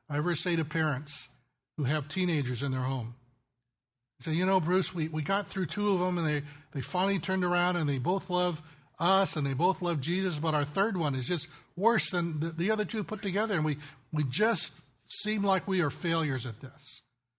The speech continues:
How in the world could God ever use us to do anything?" I said, "You know how many disciples Jesus Christ had?" They said, "Yeah, twelve."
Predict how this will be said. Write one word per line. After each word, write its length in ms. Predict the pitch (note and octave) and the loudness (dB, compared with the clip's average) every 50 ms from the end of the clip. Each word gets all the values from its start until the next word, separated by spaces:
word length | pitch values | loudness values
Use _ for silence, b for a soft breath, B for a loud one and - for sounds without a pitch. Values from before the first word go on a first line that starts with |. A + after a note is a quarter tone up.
| _ _ _ _ _ _ _ _ _ _ | _ _ _ _ _ _ _ _ _ _
How 160 | - G#3 A#3 | 4 4 4
in 60 | B3 | 6
the 60 | A#3 | 4
world 240 | A3 G#3+ G#3+ G#3 G3+ | 2 4 4 2 2
could 140 | - F3+ D3+ | 0 -2 0
God 200 | F#3 F3 F3+ F3+ | 2 2 4 2
ever 140 | F3+ E3+ F3 | 2 0 0
use 240 | F3 F3 F3 D3+ E3 | -2 -2 -2 0 0
us 160 | D#3+ - - | -2 -2 -4
to 60 | E3 | -4
do 220 | C#3+ C#3+ D3+ D3+ | -2 0 0 0
anything?" 420 | D3+ D3 C#3+ - - C3 A2+ C#3+ - - _ - _ _ _ _ _ _ _ _ _ _ _ _ _ _ _ _ _ _ _ _ _ _ _ _ _ _ _ _ _ _ _ - | 0 0 0 -2 -4 -8 -12 -12 -16 -18 _ -20 _ _ _ _ _ _ _ _ _ _ _ _ _ _ _ _ _ _ _ _ _ _ _ _ _ _ _ _ _ _ _ -12
I 40 | C#3+ | -10
said, 220 | - - D#3 D3 | -6 -4 -2 0
"You 80 | D#3 E3 | 0 0
know 80 | F3+ | 0
how 140 | F3+ E3 E3+ | 0 0 0
many 120 | F#3 F3 D#3+ | 0 0 -2
disciples 540 | D3 C3+ - - E3 E3+ D#3+ - D3+ - | -2 -2 -2 -2 -4 -4 -2 -4 -6 -6
Jesus 320 | - - E3 D3+ D#3 C#3+ - | -4 -4 -4 -2 -2 -4 -4
Christ 280 | - D#3+ D#3 C#3+ - | -4 -4 -4 -4 -4
had?" 140 | E3 D#3+ D#3 | -6 -6 -6
They 100 | A#2+ B2 | -6 -6
said, 200 | - G#3 G3+ G#3+ | -6 -6 -8 -8
"Yeah, 160 | B3+ B3+ B3 - | -8 -8 -8 -10
twelve." 460 | - - D3 D3 C#3+ C#3+ C#3+ D3 | -8 -6 -4 -2 -2 -2 -2 -4